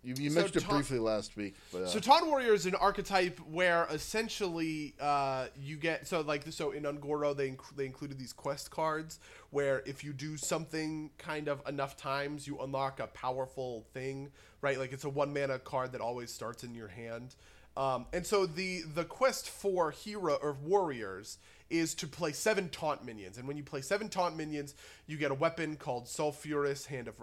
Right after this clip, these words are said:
Speaker 2: uh, whatever, Sulfuron, Hand of Ragnaros or something like that.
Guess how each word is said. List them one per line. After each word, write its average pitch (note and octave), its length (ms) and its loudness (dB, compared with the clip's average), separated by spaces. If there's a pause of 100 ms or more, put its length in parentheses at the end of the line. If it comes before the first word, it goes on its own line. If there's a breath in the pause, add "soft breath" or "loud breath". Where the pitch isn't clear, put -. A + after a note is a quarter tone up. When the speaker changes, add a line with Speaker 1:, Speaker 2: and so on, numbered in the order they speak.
Speaker 2:
uh, G#2+ 460 -4 (220)
whatever, G#2+ 580 -8
Sulfuron, A2+ 800 -8
Hand A2 240 -12
of G#2+ 160 -10 (180)
Ragnaros A2 540 -6
or A#2 40 -14
something A#2 260 -10
like A2 160 -10
that. A2+ 260 -8